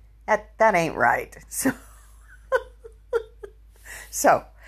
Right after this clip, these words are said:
I'm going to go get ready for class today. I'm teaching some nice ladies all about knife skills. And, um, I'm just gonna try and keep my shit together, because, you know,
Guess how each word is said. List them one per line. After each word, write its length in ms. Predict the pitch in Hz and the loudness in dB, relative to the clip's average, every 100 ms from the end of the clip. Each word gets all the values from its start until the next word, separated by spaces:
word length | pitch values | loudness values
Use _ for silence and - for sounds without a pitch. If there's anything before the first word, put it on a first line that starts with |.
| - - | -16 -8
I'm 140 | 156 | -6
going 160 | 143 123 | -4 -6
to 60 | |
go 200 | - 113 | -8 -8
get 220 | 117 147 | -6 -8
ready 200 | 156 170 | -6 -8
for 200 | 208 262 | -8 -10
class 560 | 262 - 208 202 214 - | -12 -10 -8 -8 -10 -14
today. 680 | - 196 180 180 196 262 294 - - - - | -14 -10 -8 -6 -8 -12 -16 -20 -20 -20 -12
I'm 140 | 147 | -12
teaching 420 | 147 185 - 165 | -10 -12 -8 -8
some 260 | 165 139 127 | -6 -4 -2
nice 340 | 127 147 - | 0 0 0
ladies 360 | 135 131 117 117 | -2 -2 -4 -2
all 180 | 120 127 | 0 0
about 300 | 131 120 - | 0 -4 -4
knife 260 | 117 120 | -8 -8
skills. 500 | - - 110 113 117 - - - - - - | -10 -8 -6 -6 -10 -18 -20 -20 -20 -18 -4
And, 460 | 143 135 131 123 | 0 0 0 -2
um, 460 | 135 131 131 127 131 - _ - | 2 4 4 0 -8 -18 _ -4
I'm 160 | 381 381 | -4 -2
just 200 | 359 - | -6 -4
gonna 220 | 262 269 | -4 -4
try 300 | - 143 175 | -6 -6 -6
and 120 | 165 | -8
keep 280 | - 185 - | -10 -10 -8
my 200 | 131 160 | -6 -6
shit 380 | - - 185 - | -10 -10 -10 -12
together, 600 | 175 151 139 95 - - | -16 -6 -4 -4 -10 -14
because, 380 | 147 - 160 139 | -14 -4 -4 -4
you 320 | 143 214 285 | -6 -4 -2
know, 680 | 277 285 233 135 120 123 | 0 4 4 6 4 0